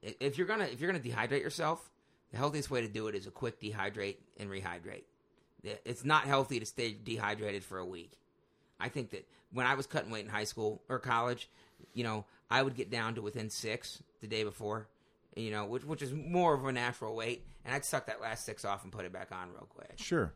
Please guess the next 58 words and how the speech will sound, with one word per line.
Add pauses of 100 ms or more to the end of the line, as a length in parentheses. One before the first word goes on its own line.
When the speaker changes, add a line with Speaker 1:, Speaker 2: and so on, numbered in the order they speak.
(160)
Speaker 1:
You
know? (100)
Speaker 2:
I
mean,
I
think
that's
what
a
lot
of
wrestlers
do.
I
mean,
y-, (240)
that's
what
a
lot
of
people
do
these
days. (340)
They
usually
come
in
the
day
of, (140)
you
know,
four
to
six
pounds
over.
They
get
in
a
hard
drill.
They
sweat
the
four
pounds
off.
They're
good
to
go.
They
weigh
in.